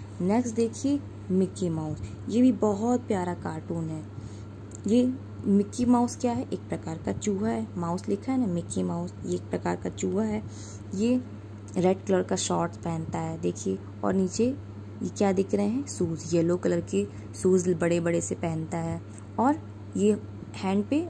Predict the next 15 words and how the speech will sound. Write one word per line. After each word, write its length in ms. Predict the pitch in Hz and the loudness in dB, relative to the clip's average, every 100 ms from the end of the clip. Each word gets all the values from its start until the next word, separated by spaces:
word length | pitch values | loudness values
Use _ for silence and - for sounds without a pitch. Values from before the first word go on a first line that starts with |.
| 180 | -2
white 360 | 170 170 - | 0 0 0
color 120 | 180 170 | -4 -2
के 160 | 240 | -2
gloves 360 | 185 170 - - | 0 0 0 -2
पहनता 380 | 160 156 151 160 | -4 -8 -6 -6
है 80 | |
और 220 | - 190 196 | -4 -4 -4
इसकी 220 | - 226 | -2 0
जो 120 | 226 | 2
nose 420 | 190 170 196 202 | 4 2 2 0
है 160 | 220 247 - - - | 0 -2 -8 -10 -2
और 160 | 196 202 185 | -2 0 0
ईयर, 280 | 170 160 | 0 0
ये 100 | 170 | -2
दोनों 300 | 170 175 226 | 0 0 0